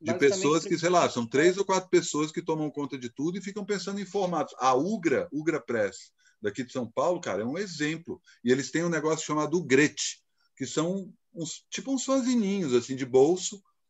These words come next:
Speaker 1: sei lá, dezesseis páginas, custam dez reais, e aí eles vendem, ah, os livros, os álbuns, graphic novel, e põe tudo no pacote, saca?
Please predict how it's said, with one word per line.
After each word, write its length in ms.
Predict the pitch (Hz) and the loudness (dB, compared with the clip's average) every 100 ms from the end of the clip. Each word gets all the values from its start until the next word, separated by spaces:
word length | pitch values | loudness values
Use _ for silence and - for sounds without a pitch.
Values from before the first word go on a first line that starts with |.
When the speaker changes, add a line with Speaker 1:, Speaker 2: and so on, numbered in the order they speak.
| - | -6
Speaker 1:
sei 100 | 156 | 0
lá, 120 | 147 | 0
dezesseis 560 | 117 139 - 165 190 | 4 2 4 2 2
páginas, 580 | - 151 147 185 185 170 | 2 4 6 4 2 -6
custam 560 | - 156 - 165 143 117 87 _ _ | -8 -8 -6 -4 -4 -8 -10 _ _
dez 240 | 131 170 | 6 6
reais, 680 | 156 139 127 139 175 190 - _ _ _ _ _ _ _ 120 | 4 2 2 0 -4 -8 -14 _ _ _ _ _ _ _ 4
e 80 | 127 | 6
aí 60 | |
eles 220 | 139 185 | 6 4
vendem, 320 | 156 160 170 175 | 2 2 4 2
ah, 240 | 147 95 110 | 2 0 -2
os 240 | 123 104 | -2 -2
livros, 400 | 110 156 165 110 | -2 0 0 -2
os 160 | 110 104 | -2 2
álbuns, 420 | 147 156 127 104 | 2 2 0 0
graphic 320 | 120 123 139 | 0 0 -4
novel, 540 | 127 135 180 190 185 | 0 2 2 0 -2
e 40 | 202 | -4
põe 220 | - 214 | -2 -2
tudo 240 | 226 226 | -4 -8
no 80 | 254 | -6
pacote, 480 | 262 269 233 139 - | -6 -4 -2 -2 -4
saca? 260 | 78 76 | -12 -12